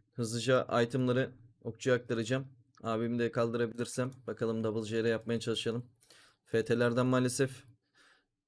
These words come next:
darbe yedik. Hemen şunları da bırakayım. Bir Raptor, bir bus aldık. Alt F dördü koyup Roge'ye geçelim.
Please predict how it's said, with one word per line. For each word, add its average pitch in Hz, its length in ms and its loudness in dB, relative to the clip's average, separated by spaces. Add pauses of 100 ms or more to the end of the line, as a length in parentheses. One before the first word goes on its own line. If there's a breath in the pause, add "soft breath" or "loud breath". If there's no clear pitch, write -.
(440)
darbe 113 280 2
yedik. 120 360 -4
Hemen 113 240 -2
şunları 110 400 -4
da 107 80 -2
bırakayım. 107 460 -6
Bir 113 60 -4
Raptor, 107 360 -2
bir 107 100 -4
bus 104 180 -8
aldık. 98 420 -8 (760 soft breath)
Alt 120 240 -4
F 123 160 -6
dördü 120 240 -4
koyup 127 380 -2 (1200 loud breath)
Roge'ye 110 320 0
geçelim. 104 320 -6